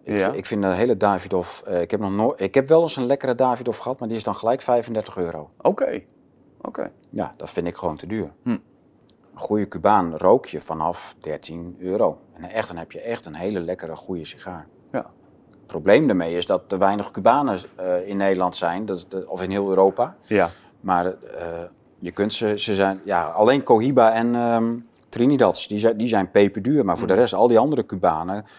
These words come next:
Speaker 1: Monte Cristo, Hoyo de Monterrey, eh, eh, Oepman, wat hebben we nog meer? We hebben, eh, die, eh,
Speaker 2: Bolivar?
Speaker 1: Bolivar. Dat is allemaal niet
Speaker 2: Ja.
Speaker 1: duur, hoor.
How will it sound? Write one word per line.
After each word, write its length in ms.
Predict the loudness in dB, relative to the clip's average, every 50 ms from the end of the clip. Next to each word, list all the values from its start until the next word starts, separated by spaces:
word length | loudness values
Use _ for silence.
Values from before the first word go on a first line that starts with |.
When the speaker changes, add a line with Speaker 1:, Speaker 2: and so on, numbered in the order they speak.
| -20 _ _
Speaker 1:
Monte 300 | -4 -4 -4 -4 -4 -8
Cristo, 640 | -8 -4 -4 -4 -2 0 6 8 8 10 8 8 4 2
Hoyo 300 | 4 6 6 8 6 6
de 60 | 4 4
Monterrey, 800 | 0 0 -2 -2 -2 2 4 6 6 8 6 6 6 4 2 0
eh, 600 | 0 0 0 2 2 2 2 0 0 -2 -2 -4 -6 -8 _ -20 -20 -20 -20 -20 -20 -20 -20 -20 _ _
eh, 420 | -8 -6 -4 -2 -2 -4 -4 -2 -2
Oepman, 760 | -2 0 2 4 6 6 6 6 4 4 2 0 -2 -2
wat 80 | -4 -2
hebben 200 | -2 0 0 -2
we 60 | -2
nog 0 |
meer? 300 | -2 -2 0 2 0 2
We 80 | 2 2
hebben, 240 | 2 2 2 2 2 2 2 2 2 0 0 -2 -4 -8 -12 _ _ _ _ _ _ -20 -20 -20 -14 -10
eh, 160 | -8 -6 -4 -6 -6
die, 280 | -6 -6 -4 -2 0
eh, 60 | 4 6
Speaker 2:
Bolivar? 380 | 6 6 6 4 4 6 6
Speaker 1:
Bolivar. 540 | 6 6 4 2 4 4 6 6 8 8 6 4
Dat 80 | 2
is 60 | 0
allemaal 180 | -4 -4 -2 -2
niet 120 | -2 -2
Speaker 2:
Ja. 60 | -2 0
Speaker 1:
duur, 200 | 0 2 4 6
hoor. 220 | 6 6 4 2